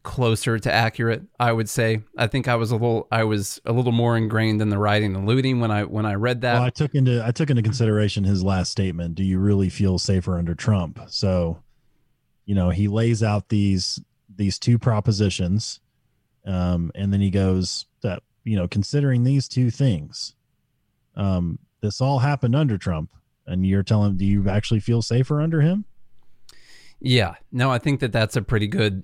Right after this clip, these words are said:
Speaker 1: I, I do think that you're right about that. The, the other one is the continued gaslighting and just, oh, this, like, it's, it's like a rewriting of history, and you always get a rewriting of history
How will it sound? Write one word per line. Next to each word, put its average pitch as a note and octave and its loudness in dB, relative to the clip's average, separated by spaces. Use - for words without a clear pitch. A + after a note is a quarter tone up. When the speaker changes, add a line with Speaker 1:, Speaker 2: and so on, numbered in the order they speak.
Speaker 1:
I, A2+ -2
I B2 0
do A#2 2
think A2+ 0
that G#2+ -4
you're A2 -2
right G#2 2
about G2 -2
that. F#2+ 0
The, A#2 -4
the B2+ -2
other G3+ 0
one A#2+ 0
is A2+ -2
the A2 0
continued A#2 0
gaslighting A#2 0
and G#2 2
just, A2+ 0
oh, E3+ 0
this, C#3 -4
like, F#3 -2
it's, - -4
it's D#3+ -4
like F3 -2
a D3+ 2
rewriting D#3 0
of A#2+ -2
history, C#3 0
and B2+ 2
you G#3+ 0
always D4+ -2
get - 0
a E3 0
rewriting A#2 0
of F2+ -6
history G2 -4